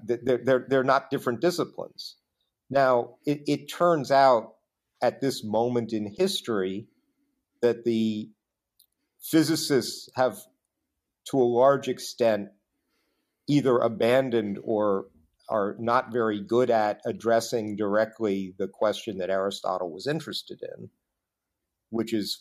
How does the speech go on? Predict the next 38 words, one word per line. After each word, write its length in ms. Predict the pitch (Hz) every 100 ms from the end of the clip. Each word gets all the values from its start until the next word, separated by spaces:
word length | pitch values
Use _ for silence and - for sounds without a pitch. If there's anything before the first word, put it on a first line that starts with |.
| -
fundamentally 760 | 143 147 131 110 123 120 107 98
what 240 | 90 87
exists. 800 | 82 - 156 - - - - -
And 140 | 113 98
they 140 | 101
tend 280 | 101 131 110
to 40 |
get 160 | 101 107
a 60 | 95
little, 400 | 95 92 90 - _
a 60 | 104
little 260 | 98 92 87
sketchy, 600 | - 127 127 - 92 76 _ _ _ _ _
um, 440 | 110 110 104 95 90 -
when 140 | 110
you 100 | 101
try 240 | 98 107
and 160 | 101 98
pin 220 | - 123
them 160 | 110 95
down 460 | 110 123 120 101 92
on 140 | 92
exactly 440 | 87 92 95 -
what 220 | 90 92 -
their 140 | 95
physical 460 | - 104 98 - 87
theories 320 | 107 92 87
postulate 720 | - - 95 98 - 98 85 -
to 160 | -
exist. 600 | 82 95 143 - - - _ _ _ _ _ _ _
But 140 | 143 143
that, 260 | 160 160
that's 220 | 151 151
a 60 | 151
kind 240 | - 127
of 80 | 110
historical 680 | 127 113 - 147 117 104 87
accident. 520 | 85 - - - -